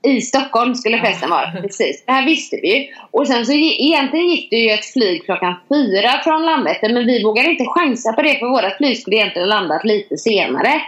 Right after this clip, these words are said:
Speaker 2: Ja.
Speaker 1: Så hade inte vi tagit, sen älskar ju inte Mikael att flyga heller. Så vi hade ju bokat tåg.
Speaker 2: Ja.
Speaker 1: Klockan halv fem gick det.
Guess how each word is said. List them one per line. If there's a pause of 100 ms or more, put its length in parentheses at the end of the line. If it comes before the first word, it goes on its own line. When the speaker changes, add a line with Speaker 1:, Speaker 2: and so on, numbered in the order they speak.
(140)
Speaker 2:
Ja. (160)
Speaker 1:
Så (120)
hade
inte
vi
tagit,
sen
älskar
ju
inte
Mikael
att
flyga
heller. (220)
Så
vi
hade
ju
bokat
tåg. (180)
Speaker 2:
Ja. (340)
Speaker 1:
Klockan
halv (220)
fem
gick
det.